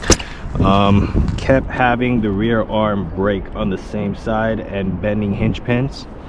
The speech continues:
Um, I think it's because of the seventy seventy-five AliExpress special D block that I was using. So I went back to the E X B one and I went with V five R P M rear arms.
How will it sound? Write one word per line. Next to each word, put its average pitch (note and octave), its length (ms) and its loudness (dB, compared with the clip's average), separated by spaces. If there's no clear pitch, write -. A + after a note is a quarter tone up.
Um, G2+ 400 0
I G#2 100 -2
think A2+ 240 -2
it's G#2+ 140 -4
because A2+ 400 0
of G2+ 160 -2
the G2+ 60 -4
seventy A2+ 360 -2
seventy-five G#2+ 720 -2
AliExpress G#2 680 -2
special G#2 600 -4
D F#2 260 -4
block G#2+ 360 -2
that G#2+ 100 -6
I G#2+ 100 -2
was G#2+ 140 -2
using. A2 320 -2
So G2 140 -8
I F#2 80 -6
went G2+ 260 -4
back G#2 160 -2
to - 220 -4
the - 180 -6
E B2 140 4
X A#2+ 240 0
B B2+ 160 4
one D3+ 300 4
and G#2 180 0
I G#2 60 2
went G2+ 340 2
with A2 260 0
V A2+ 140 0
five A2 340 -2
R G#2 200 0
P A2+ 180 -2
M G#2 100 2
rear G#2+ 220 0
arms. G#2 480 0